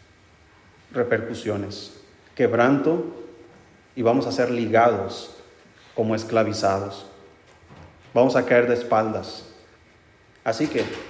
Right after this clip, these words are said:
¿cómo cree que va a caer esta, esta sociedad, hermanos, con todo ese tipo de,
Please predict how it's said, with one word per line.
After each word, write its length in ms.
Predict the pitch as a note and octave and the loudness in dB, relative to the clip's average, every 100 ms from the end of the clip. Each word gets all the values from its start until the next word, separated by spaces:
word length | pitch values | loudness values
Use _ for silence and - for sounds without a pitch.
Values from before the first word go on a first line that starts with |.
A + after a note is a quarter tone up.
| - - - | -20 -14 -2
¿cómo 220 | E3 F3+ | 0 2
cree 160 | E3 E3+ | 2 4
que 100 | D#3 | 4
va 120 | D3+ | 4
a 40 | |
caer 260 | D#3 D3+ D3 | 4 4 4
esta, 360 | D3 C#3+ C3+ C#3 | 2 2 2 0
esta 240 | B2+ - | -4 -4
sociedad, 480 | B2+ B2 B2+ A#2+ B2 | -4 -4 0 4 4
hermanos, 360 | A2 A2 A2+ G#2+ | 2 -2 -4 -6
con 200 | A2+ G#2+ | -6 -2
todo 160 | B2 | -2
ese 140 | A#2+ B2+ | -2 -8
tipo 300 | - B2+ A#2 | -8 -2 0
de, 160 | A2 | 0